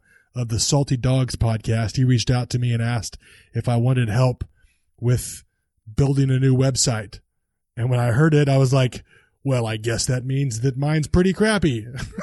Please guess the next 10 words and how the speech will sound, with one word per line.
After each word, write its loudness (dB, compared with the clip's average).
So -2
he 4
was 2
right. 0
My -4
website 0
was -2
very 0
crappy, -2
and -4